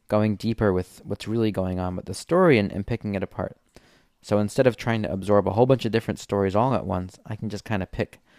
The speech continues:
a thread that's more relevant to me and go deeper with it. So when I sat down to write out the notes for this episode, I was really thinking about children's exposure to the news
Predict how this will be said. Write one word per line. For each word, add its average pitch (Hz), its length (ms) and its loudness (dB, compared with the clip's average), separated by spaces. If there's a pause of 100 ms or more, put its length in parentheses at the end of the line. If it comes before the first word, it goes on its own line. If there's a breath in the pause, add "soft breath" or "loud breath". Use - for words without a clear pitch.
(200 soft breath)
a 92 60 -8
thread 98 420 -2
that's - 240 -8
more 95 160 -2
relevant 92 460 -4
to 107 100 -8
me 123 220 0
and 107 100 -2
go 92 100 -2
deeper 95 360 -8
with 95 220 -10
it. 92 120 -12 (1400 soft breath)
So 131 280 2 (260)
when 127 160 2
I 127 80 2
sat 165 300 2
down 139 200 2
to 120 100 -2
write 104 220 2 (320)
out 110 140 -2
the - 80 -10
notes 95 260 -4
for 98 140 -10
this 160 180 2
episode, 95 460 0
I 98 80 4
was 101 160 -2
really 226 220 0
thinking 98 280 -4
about 92 340 -4
children's 98 440 -2
exposure 92 440 -8
to - 120 -12
the 92 100 -6
news 90 460 -8